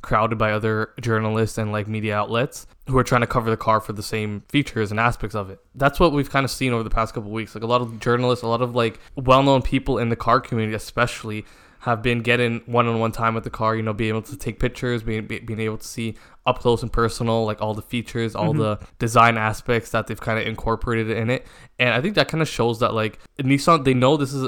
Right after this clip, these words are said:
Speaker 1: an enthusiast car, right?
Speaker 2: Right.
Speaker 1: They, they know that their main market for the Z are enthusiasts. It's not the everyday consumer.
Speaker 2: Right. And, I mean, that's kinda why they went with the design too, right?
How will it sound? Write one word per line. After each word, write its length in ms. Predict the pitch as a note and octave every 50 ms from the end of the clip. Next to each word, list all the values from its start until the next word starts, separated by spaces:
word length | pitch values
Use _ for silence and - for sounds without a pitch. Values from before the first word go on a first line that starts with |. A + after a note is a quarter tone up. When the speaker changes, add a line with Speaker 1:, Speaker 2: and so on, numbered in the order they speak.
| - _
Speaker 1:
an 80 | - B2
enthusiast 640 | B2 A#2+ - - B2 A#2+ A2+ A2 A2+ G2+ G#2+ -
car, 340 | - - G#2 G2 G2 F#2+ - - _ _ _
right? 220 | - G#2+ A2+ A#2+
Speaker 2:
Right. 240 | C#3+ C#3+ C3+ B2 B2+
Speaker 1:
They, 80 | B2 A#2+
they 120 | A#2+ A#2+
know 160 | B2 C3 D3
that 280 | D#3 D#3+ C#3+ - A#2+ A2+
their 360 | B2+ A#2+ A#2 A2+ A#2 - - _ -
main 320 | C#3 B2+ C3+ C#3+ D#3 D#3+
market 500 | C#3 A#2+ A#2 A#2+ A#2 - D3 C#3+ - - - _ _ -
for 180 | - C3+ C3
the 120 | A#2+ A#2 A2+
Z 340 | A2 A2+ A#2 C3 C#3+ C#3 - -
are 240 | A#2 A2+ A2+ A2 -
enthusiasts. 560 | A2+ G2 - C3 C3 B2 G#2 G2+ G2+ G2 G2+
It's 140 | A2+ - -
not 320 | A#2+ B2+ B2 - - _
the 200 | - B2 A#2+ G#2+
everyday 380 | - B2+ A#2 A#2+ A#2+ A2 A2 A2
consumer. 540 | G#2 - A2+ - - A2 G2+ - G2+ - - _ _ _ _
Speaker 2:
Right. 280 | F#3+ D3 D3 C3 - - _ _ _ _ -
And, 300 | D3 D3+ D3+ D3 C#3 - - _ _ -
I 60 | D#3+
mean, 140 | D#3+ D#3+ D#3
that's 200 | D3+ E3 E3+ -
kinda 200 | - G3+ F#3+ F#3
why 180 | F3 E3 D#3+ D#3+
they 100 | D3+ D3+
went 160 | C#3+ C#3+ C#3+
with 140 | C#3 C3+ -
the 60 | C3
design 380 | A#2+ B2+ A#2+ B2 A#2+ B2 B2 A#2+
too, 260 | - - C#3+ B2+ A#2+
right? 240 | A#2 B2 C3 -